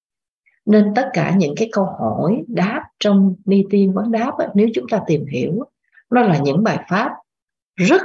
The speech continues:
là thâm sâu nhưng mà rất gần gũi. Vì sao? Vì những cái ví dụ mà Ngài Na Tiên Ngài đưa ra,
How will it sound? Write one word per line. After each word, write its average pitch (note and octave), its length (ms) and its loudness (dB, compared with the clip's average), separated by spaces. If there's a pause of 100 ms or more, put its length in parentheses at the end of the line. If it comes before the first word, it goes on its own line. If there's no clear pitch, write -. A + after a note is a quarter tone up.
là D3 240 0
thâm G#3 240 0
sâu G3+ 520 0
nhưng G#3+ 280 4
mà C3+ 140 0
rất B3+ 220 -4 (140)
gần C#3+ 240 -4
gũi. C#3 300 -6 (540)
Vì D#3+ 200 4
sao? G3+ 400 -2
Vì E3+ 260 6
những D#3+ 300 2
cái C4+ 160 -2
ví D4+ 240 6
dụ C#3+ 420 2
mà E3 180 -6
Ngài D3 140 -8
Na D#3+ 220 -6
Tiên G#3 200 0
Ngài E3+ 100 -6
đưa F#3+ 200 -4
ra, G#3 340 -4